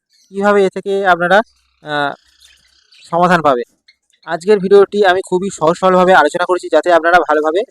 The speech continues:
বুঝতে পেরে যান। তাই বন্ধুরা, আপনাদের কাছে ছোট রিকোয়েস্ট, ভিডিওটি শুরু থেকে শেষ পর্যন্ত দেখুন যাতে আপনারা ভালোভাবে বুঝতে পেরে যান। তো ভিডিওটি যদি ভালো লেগে থাকে তাহলে প্লিজ একটি লাইক করবেন এবং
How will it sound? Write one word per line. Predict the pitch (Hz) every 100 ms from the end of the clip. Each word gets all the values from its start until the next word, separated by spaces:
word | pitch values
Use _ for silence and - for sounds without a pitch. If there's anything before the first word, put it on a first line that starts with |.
| -
বুঝতে | 135 147
পেরে | 131 123
যান। | 120 - _ _ -
তাই | 165 190
বন্ধুরা, | 190 196 196
আপনাদের | 160 156 175
কাছে | 185 180
ছোট | - 131 -
রিকোয়েস্ট, | 175 175 190 180
ভিডিওটি | 170 151 170 180
শুরু | - 143
থেকে | 170 170
শেষ | 185 170 -
পর্যন্ত | 170 170
দেখুন | 165 170 185
যাতে | 156 180
আপনারা | 160 151 170
ভালোভাবে | 175 143 143 160 254 _ - -
বুঝতে | 143 147 143
পেরে | 131
যান। | 117 110 _ _ _ _ _ _
তো | 156
ভিডিওটি | 151 196 202 208
যদি | 202 190
ভালো | 147 156
লেগে | 170 185
থাকে | 180 185
তাহলে | 170
প্লিজ | 170 185 190
একটি | 190
লাইক | 156 123 139
করবেন | - 170 170 190 -
এবং | 135